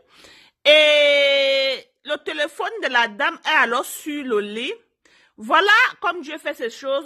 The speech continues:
On dit souvent que quand tu <laughs> fais quelque chose, jusqu'à ce que quand Dieu dit qu'il va te mettre dehors, hein, hein, c'est une seconde. Et au milieu, là, vous pouvez voir la dame,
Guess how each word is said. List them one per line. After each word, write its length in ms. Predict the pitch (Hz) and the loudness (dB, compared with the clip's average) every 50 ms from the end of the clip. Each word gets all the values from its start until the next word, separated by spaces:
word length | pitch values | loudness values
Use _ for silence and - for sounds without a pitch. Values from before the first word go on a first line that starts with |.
| 277 269 | -6 -10
On 40 | |
dit 100 | 269 262 | -10 -10
souvent 280 | 262 269 220 226 233 247 | -12 -8 -4 -4 -4 -4
que 100 | 254 269 | -6 -10
quand 300 | 240 - 302 277 285 302 | -8 -6 -6 -6 -6 -8
tu 380 | - - 311 294 285 285 277 _ _ _ - - - | -14 -12 -10 -10 -10 -10 -12 _ _ _ -10 -6 -2
<laughs> 260 | - 277 247 233 226 | 0 0 0 0 -2
fais 180 | - 294 269 262 | 0 -2 -2 0
quelque 300 | - 269 262 254 240 220 | 0 -2 0 0 -2 -2
chose, 260 | 214 262 254 254 254 | -2 -2 -4 -2 -4
jusqu'à 260 | 269 302 - - 233 | -6 -6 -2 -2 -2
ce 60 | 220 | -2
que 100 | 208 254 | -2 -2
quand 200 | 262 - - 285 285 | 0 2 0 0 0
Dieu 180 | 262 240 269 262 | -4 -6 -6 -6
dit 80 | 226 285 | -8 -10
qu'il 140 | - 294 | -12 -2
va 120 | 269 262 254 | -2 -2 -2
te 120 | 262 269 | -2 -8
mettre 380 | 233 247 247 233 233 233 - 247 | -6 -2 -2 -2 -2 -2 -6 -8
dehors, 340 | 233 214 202 196 208 226 226 | -4 0 2 2 2 2 2
hein, 240 | 202 185 190 214 220 _ - | 0 0 0 -2 -6 _ -6
hein, 200 | 220 214 196 - - _ _ - - - _ | -6 -6 -6 -6 -10 _ _ -20 -20 -20 _
c'est 240 | - - 240 247 - | -2 -2 -2 -2 -2
une 140 | 302 349 381 | -6 -6 -6
seconde. 640 | - - 233 202 185 233 240 233 214 190 175 180 _ _ _ _ _ - - - - - _ _ - | -2 -2 -2 -2 0 2 2 2 2 -2 -6 -14 _ _ _ _ _ -20 -20 -20 -20 -20 _ _ 2
Et 60 | 311 320 - 320 330 | 2 4 4 4 2
au 100 | 349 359 | 2 -2
milieu, 180 | 359 349 330 392 427 427 | -6 -4 0 0 2 2
là, 120 | 381 370 | 2 0
vous 80 | 359 381 | 0 -4
pouvez 260 | - 349 269 311 311 349 | -10 -8 -6 -4 -6 -6
voir 420 | 269 233 247 269 277 285 285 277 - _ | -6 -6 -2 2 4 4 4 4 0 _
la 220 | - 233 233 226 226 | 0 2 2 2 2
dame, 320 | 196 190 240 269 330 339 | 0 0 0 0 0 0